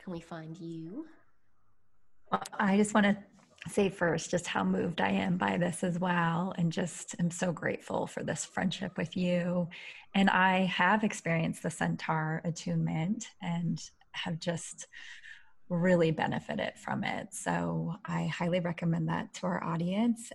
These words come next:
Speaker 2: And people can find me at kestrel neathawk dot com. That's K E S T R E L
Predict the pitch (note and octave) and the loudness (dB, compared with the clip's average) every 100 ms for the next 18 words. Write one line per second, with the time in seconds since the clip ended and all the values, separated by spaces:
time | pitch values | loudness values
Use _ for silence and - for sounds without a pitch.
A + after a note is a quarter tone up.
0 | F#3 F3+ F3+ F3 G#3 G3+ G3 G#3 G#3 F#3+ | -4 0 2 0 0 -2 2 2 4 4
1 | F#3 F#3 - F#3 F#3 - F3+ - F3 E3+ | 4 2 0 -4 -6 -8 -8 -4 -2 0
2 | F#3+ - G3+ A#3+ - - - - - - | -2 -2 -2 -2 -6 -16 -20 -20 -16 -6
3 | F3 F3 F#3+ G3 B3 - - - G3 F#3+ | -4 -2 0 4 4 2 -2 -6 -4 -2
4 | - F3 F3 - - F3 F3 E3+ F3 F3 | -2 -2 -2 -6 -6 0 0 2 0 0
5 | F3 F#3 G#3 | 0 0 -2